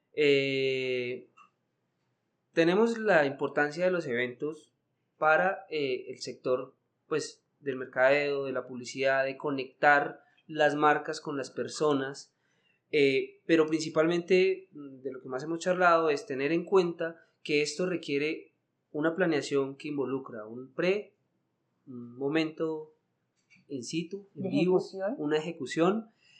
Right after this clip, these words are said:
Speaker 1: eh, y un post, y que dentro de esa planeación debe estar incluido todos esos tres aspectos,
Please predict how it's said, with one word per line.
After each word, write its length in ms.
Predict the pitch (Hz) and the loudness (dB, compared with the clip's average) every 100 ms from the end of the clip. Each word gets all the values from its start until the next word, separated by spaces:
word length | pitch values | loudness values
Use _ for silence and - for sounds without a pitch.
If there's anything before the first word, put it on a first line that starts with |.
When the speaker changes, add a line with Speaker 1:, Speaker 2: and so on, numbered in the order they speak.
| _ _ - | _ _ 2
Speaker 1:
eh, 480 | 143 135 127 127 - | 4 6 4 0 -2
y 140 | 156 | -2
un 180 | 147 143 | -2 0
post, 360 | 170 185 202 - | 4 4 2 -8
y 140 | 180 | -10
que 340 | - 143 127 - | -6 -6 -6 -6
dentro 420 | 147 143 143 147 | -2 -2 0 2
de 120 | 139 | 4
esa 200 | 143 175 | 4 2
planeación 520 | - 175 151 135 143 143 | 0 2 2 0 -2 -2
debe 180 | 160 | -4
estar 440 | 160 - 165 156 - _ _ | -6 -4 -2 -2 -8 _ _
incluido 560 | 160 143 139 127 131 151 - | -12 -10 -6 -4 -2 -4 -4
todos 280 | 160 156 160 | -2 0 -2
esos 220 | 160 170 | -10 -8
tres 180 | 165 160 | -8 -8
aspectos, 640 | 165 170 156 - - - | -4 0 0 -2 -12 -14